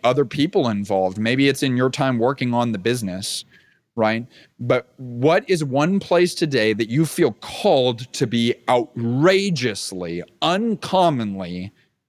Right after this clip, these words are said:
present? And what did we say presence is? Well, it's to express gratitude with your attention in such a way that others feel compelled to do the same.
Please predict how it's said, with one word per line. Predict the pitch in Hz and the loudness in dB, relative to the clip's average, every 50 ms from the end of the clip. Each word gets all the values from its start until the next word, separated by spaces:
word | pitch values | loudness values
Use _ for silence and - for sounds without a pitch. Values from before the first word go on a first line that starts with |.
| _ _ _ _ _ _ _ _ _ _ _ | _ _ _ _ _ _ _ _ _ _ _
present? | - - - 131 107 - - - - - - - _ _ _ _ _ _ _ _ _ _ _ _ _ _ _ _ _ _ _ _ _ _ _ _ _ _ _ - | -6 -2 0 0 0 -2 -8 -18 -18 -20 -20 -20 _ _ _ _ _ _ _ _ _ _ _ _ _ _ _ _ _ _ _ _ _ _ _ _ _ _ _ -4
And | 101 101 101 104 | -2 0 2 2
what | 123 139 | 2 2
did | 156 160 | 2 2
we | 147 147 139 | 0 0 0
say | - - 143 127 | 0 0 -2 -2
presence | 113 - - 123 120 123 123 120 110 107 | -2 0 0 0 0 0 -2 -4 -4 -2
is? | 123 117 113 113 113 113 | 0 0 0 0 -2 -2
Well, | 104 113 110 104 | 0 0 2 2
it's | 104 98 - | 0 -2 -4
to | - 113 | -6 -4
express | 107 - - - - 139 123 110 | -4 -4 -4 -2 -2 -2 -2 -2
gratitude | 104 104 113 117 120 127 151 170 196 196 175 - 214 208 | -4 -2 0 2 2 4 2 2 0 0 -2 -2 -2 0
with | 190 185 190 180 - | 2 2 2 2 2
your | 180 175 170 | 2 2 2
attention | 165 - - - 147 120 113 - - 107 98 101 | 2 0 -2 -4 -4 -4 -4 -4 -6 -4 -4 -4
in | 101 101 | -4 -4
such | 101 - - 135 135 - | -4 -2 -2 -2 0 -2
a | 147 | 0
way | 127 113 101 101 | 0 2 2 0
that | 95 101 92 - _ _ - | 0 -2 -4 -6 _ _ -4
others | 113 117 117 123 120 117 110 - | -2 0 0 0 0 -2 -2 -6
feel | - - 104 90 | -6 -6 -6 -6
compelled | - - 87 87 - 110 101 98 101 90 | -6 -8 -12 -10 -6 -4 -2 -2 -2 -4
to | - 90 | -6 -8
do | 82 92 90 | -8 -8 -8
the | 85 82 | -8 -8
same. | - - - 71 60 57 50 | -8 -8 -10 -12 -14 -18 -20